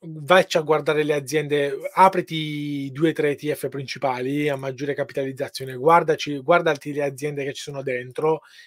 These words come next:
e scegli l'E T F con le aziende che ti piacciono di più. Sono un po' sfiduciato sull'immobiliare, due inquilini ho avuto e tutti e due cattivi pagatori. E hai ragione, non è facile. Ehm,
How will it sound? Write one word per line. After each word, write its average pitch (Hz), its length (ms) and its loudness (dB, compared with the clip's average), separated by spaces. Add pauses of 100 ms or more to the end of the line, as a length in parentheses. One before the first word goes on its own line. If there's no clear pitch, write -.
e - 140 -4
scegli 156 260 0
l'E 147 120 0
T 151 140 0
F - 160 -2
con 139 120 -2
le 135 60 -2
aziende 131 280 -8
che 120 80 -12
ti 123 80 -18
piacciono 123 240 -16
di 120 120 -14
più. - 200 -20 (2500)
Sono 226 260 2
un 190 80 4
po' 214 120 2
sfiduciato 180 580 2
sull'immobiliare, 160 760 2
due 156 140 -2
inquilini 165 580 -2
ho 156 60 2
avuto 160 260 -2
e 151 40 -2
tutti - 200 -10
e 151 60 0
due 160 160 2
cattivi 147 360 -4
pagatori. 123 640 -6
E 151 460 2
hai 147 180 2
ragione, 151 680 2
non 147 260 -4
è 151 80 -4
facile. 160 840 0 (580)
Ehm, 135 1500 2